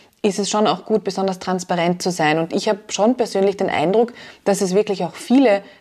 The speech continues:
Rechtsanwältinnen und Rechtsanwälte gibt, die sehr bemüht sind, auch im, wenn das möglich ist, es geht nicht immer, ja, aber wenn's geht, dass man schon auch einen, einen Konsens findet, der dem eigenen Mandanten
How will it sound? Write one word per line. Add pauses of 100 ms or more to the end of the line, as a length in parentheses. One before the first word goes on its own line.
Rechtsanwältinnen
und
Rechtsanwälte
gibt, (340)
die (180)
sehr
bemüht
sind,
auch
im,
wenn
das
möglich
ist,
es
geht
nicht
immer,
ja,
aber
wenn's
geht, (240)
dass
man
schon
auch (320)
einen,
einen
Konsens
findet,
der
dem
eigenen
Mandanten